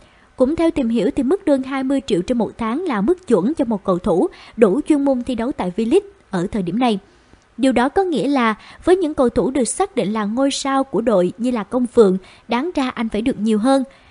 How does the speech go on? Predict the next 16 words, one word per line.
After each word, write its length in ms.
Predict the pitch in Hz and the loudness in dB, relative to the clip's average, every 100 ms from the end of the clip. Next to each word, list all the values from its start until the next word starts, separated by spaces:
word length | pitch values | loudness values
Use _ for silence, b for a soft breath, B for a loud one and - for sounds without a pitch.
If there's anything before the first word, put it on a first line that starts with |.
| b | b
Cách 160 | 392 - | -2 2
đây 160 | 302 247 | 2 4
gần 200 | 247 226 | 2 4
mười 120 | 233 | 2
năm 240 | 233 262 262 | 0 -2 -4
tại 140 | 220 | -4
Hà 140 | 226 | -2
Nội, 340 | 196 196 190 196 | 0 2 2 0
Công 160 | 277 277 - | 0 0 4
Vinh 180 | 285 269 b b b | 2 2 b b b
từng 180 | 262 247 | 2 2
hưởng 300 | 254 180 302 | 0 2 4
lương 260 | 311 285 | 6 4
trên 400 | 262 262 254 247 208 | 2 2 2 2 -2
dưới 220 | 220 247 349 - | 0 4 2 2
bốn 200 | 247 | 2